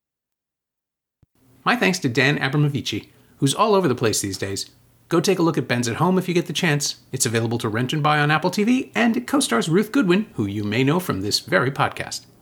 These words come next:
You can find Dan on Twitter at Dan underscore Abramovici, and you can find Super Cop in a brand new four K Blu-ray special edition from eighty-eight Films. It's also streaming on the Criterion Channel as part of a very cool Michelle Yeoh collection,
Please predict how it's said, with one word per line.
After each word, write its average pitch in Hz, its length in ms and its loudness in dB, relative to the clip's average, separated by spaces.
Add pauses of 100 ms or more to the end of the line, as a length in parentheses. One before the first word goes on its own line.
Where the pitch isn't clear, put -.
(520)
You 135 80 0
can 127 100 0
find 139 260 0
Dan 110 200 -4
on 104 120 -6
Twitter 127 280 0
at 104 220 -4
Dan 120 260 0
underscore 120 560 0
Abramovici, 113 640 -2 (320)
and 226 180 4
you 233 60 -2
can 214 80 2
find 226 220 2
Super - 260 2
Cop 160 260 0
in 135 80 2
a 107 60 0
brand 156 320 2
new 165 120 4
four 170 220 -2
K 175 180 0
Blu-ray 185 340 2
special 214 320 2
edition 208 280 2
from - 220 0
eighty-eight 131 340 2
Films. 101 400 -2 (360)
It's - 120 -4
also 311 200 2
streaming 147 340 2
on 120 60 0
the 110 60 -4
Criterion 269 440 0
Channel 98 340 -6
as 98 80 -6
part 113 160 0
of 107 80 -4
a 113 60 -2
very 127 280 0
cool 110 200 -2
Michelle 104 300 -4
Yeoh 160 240 0
collection, 180 520 -2